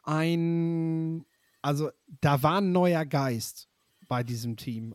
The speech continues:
Und am Ende muss man halt sagen, er ist entlassen worden, weil er es mit Mitch Trubisky nicht hinbekommen hat,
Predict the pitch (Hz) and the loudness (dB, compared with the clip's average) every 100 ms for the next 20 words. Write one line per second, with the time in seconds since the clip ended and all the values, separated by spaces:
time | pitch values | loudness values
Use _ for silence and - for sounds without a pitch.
0 | - 139 151 - 147 151 156 190 190 175 | -4 -2 -2 -4 -8 -6 -4 0 0 0
1 | 175 165 175 160 156 160 156 160 165 160 | -4 -2 0 0 0 -2 0 -2 -2 -6
2 | - - - - _ _ - - _ _ | -10 -20 -20 -20 _ _ -16 -16 _ _
3 | _ _ _ - - 170 170 202 208 170 | _ _ _ -20 -6 0 2 4 4 6
4 | 160 175 - 170 165 170 156 156 151 - | 4 4 2 4 6 6 6 6 4 4
5 | 139 147 143 - 143 143 - 131 123 175 | 4 4 2 -2 -2 -2 -2 -2 0 2
6 | 202 214 226 220 208 294 - | 2 0 0 0 0 -2 -8